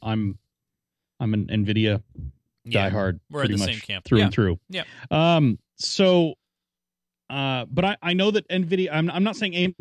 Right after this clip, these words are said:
Speaker 1: D doesn't make good cards. I have other reasons for supporting nvidia the way I do. Um, I think it's prob-, it'll probably work. I ha-, I think he already built the machine, hasn't he? So just give shaders a try.
Speaker 2: Yeah.
Speaker 1: Right?
Speaker 2: Yeah.
Speaker 1: I mean,
Speaker 2: It
Speaker 1: give 'em a
Speaker 2: doesn't
Speaker 1: try.
Speaker 2: hurt.
Speaker 1: See
Speaker 2: Yeah,
Speaker 1: if they
Speaker 2: and,
Speaker 1: work.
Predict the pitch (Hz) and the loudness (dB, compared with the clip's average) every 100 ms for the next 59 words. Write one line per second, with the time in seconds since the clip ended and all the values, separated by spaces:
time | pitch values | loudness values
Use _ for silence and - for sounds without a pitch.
0 | 165 175 156 135 139 147 156 139 147 147 | -4 -2 0 2 2 2 -2 -2 -4 -4
1 | 208 - 127 123 120 113 110 120 120 - | -6 -6 -4 -4 -4 -4 -2 -2 -4 -4
2 | 117 120 117 113 110 110 - 117 117 113 | -8 -6 -4 -4 -4 -6 -8 -8 -8 -14
3 | - 107 104 101 98 117 - - - - | -12 -6 -4 -2 0 0 -2 -4 -20 -6
4 | 147 143 123 101 - _ _ _ _ _ | 0 4 4 0 -4 _ _ _ _ _
5 | _ _ _ _ _ _ _ - 113 - | _ _ _ _ _ _ _ -12 -10 -4
6 | 175 254 - 233 330 - - - 202 - | 0 0 4 4 6 0 -4 -8 -8 2
7 | 175 156 202 202 151 226 - 160 - 165 | 2 4 2 4 4 0 -2 -4 0 -2
8 | 165 _ 160 160 - 285 294 240 196 - | -2 _ -6 -4 -2 -2 2 4 4 2
9 | 208 - 131 - 233 113 131 220 262 170 | 0 0 -4 -2 -4 -2 -2 -2 -4 -6
10 | 202 - - 165 196 196 220 208 - 220 | -8 -10 0 0 0 0 2 2 0 -4
11 | 247 - 120 175 196 _ _ _ _ _ | -4 -6 -4 -4 -4 _ _ _ _ _
12 | _ - 135 269 - 135 143 147 135 - | _ -4 0 0 -2 2 4 6 4 0
13 | _ - 120 185 269 226 135 170 190 143 | _ -2 2 4 2 0 -6 -2 0 4
14 | 247 339 | 4 2